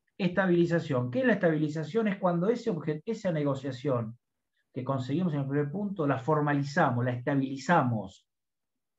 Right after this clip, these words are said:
Queda clara en un documento, en un plan, en un programa, en una ley, en un contrato, en una paritaria, eh, en un precio que se publica,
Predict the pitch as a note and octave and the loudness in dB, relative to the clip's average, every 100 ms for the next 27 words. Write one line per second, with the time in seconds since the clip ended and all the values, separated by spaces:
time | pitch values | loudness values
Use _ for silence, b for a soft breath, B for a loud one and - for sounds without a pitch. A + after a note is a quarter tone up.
0 | - A2+ C#3+ C#3+ B - F3+ F#3+ F3 G#3 | -18 -12 -12 -14 B 0 6 6 4 4
1 | F#3 C3+ B2+ E3+ E3 D3 C#3 F3+ G3 F#3 | 4 4 4 4 2 2 2 2 2 0
2 | D3 C#3+ C#3+ C#3+ G3 G3 D#3 D3+ E3+ D#3+ | 0 2 2 2 2 2 2 0 0 0
3 | D3 F3 F#3 D3 D#3 E3 D3 D#3 F#3+ F#3 | 2 4 4 2 0 0 2 2 2 0
4 | F#3 b b D3 F3 D#3+ C#3+ C#3 F#3+ F#3+ | -2 b b 4 4 4 0 2 4 4
5 | F#3+ F3+ F3 E3+ b b D3+ E3 E3 - | 0 0 0 0 b b -2 2 2 4
6 | C3+ B2+ D3+ F#3+ E3+ D#3 D3 D3 C#3+ - | 4 6 8 8 6 4 2 0 -6 -18
7 | _ _ _ _ - C2+ C2 - - - | _ _ _ _ -18 -16 -18 -20 -20 -20
8 | - D3 E3+ F3+ G#3 F#3 - D#3+ C#3+ B2+ | -2 6 6 8 6 4 4 4 6 4
9 | B2 - _ _ _ C#3 C#3 - C#3+ F#3+ | -2 -8 _ _ _ -4 -2 4 6 6
10 | G3 - C3 B2 A#2+ | 4 2 4 4 2